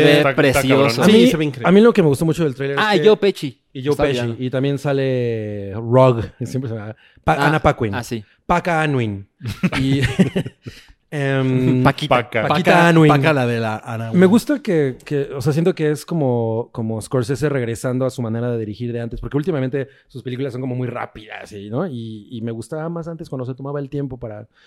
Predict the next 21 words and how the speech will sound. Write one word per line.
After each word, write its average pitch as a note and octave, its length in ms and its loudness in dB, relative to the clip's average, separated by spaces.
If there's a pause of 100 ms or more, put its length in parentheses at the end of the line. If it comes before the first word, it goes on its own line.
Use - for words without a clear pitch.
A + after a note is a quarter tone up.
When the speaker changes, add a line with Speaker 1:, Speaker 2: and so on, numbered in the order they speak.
(140)
Speaker 4:
contar B2 260 -6
las C3 140 -6
historias B2 220 -8
con A2 100 -10
más A#2+ 120 -8
paciencia. D3+ 460 -8
Creo A#2 180 -8
que A2+ 80 -10
esto A2+ 260 -10
se A2 140 -8
ve G#2+ 80 -8
así. F#2+ 220 -12 (420)
Speaker 1:
Y D3 240 0
la D3 100 0
segunda D3 240 -2
película E3+ 140 -2
está E3+ 120 -6
inspirada D#3+ 260 -6
en D#3 80 -6
un D3+ 120 -8
libro. B2+ 380 -6